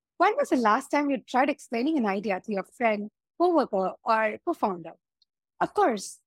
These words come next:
it happens quite frequently for most of us. But looking back at the experience,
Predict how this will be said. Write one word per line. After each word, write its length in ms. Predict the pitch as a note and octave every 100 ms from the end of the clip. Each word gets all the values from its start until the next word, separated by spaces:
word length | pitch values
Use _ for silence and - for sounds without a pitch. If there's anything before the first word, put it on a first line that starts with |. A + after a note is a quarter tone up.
| _
it 120 | D#4
happens 320 | D#4 E4 G4+
quite 200 | - G#4
frequently 460 | - - D4+ C#4 C#4+
for 100 | A#3+
most 300 | G3+ G#3 -
of 60 | -
us. 320 | F3+ F3 - _ _ _
But 140 | G#4 G#4+
looking 280 | F#4+ G4 A#4
back 240 | C#4 C#4 -
at 160 | C4+ -
the 60 | A#3
experience, 680 | G#3 - A3 B3+ F3 F#3+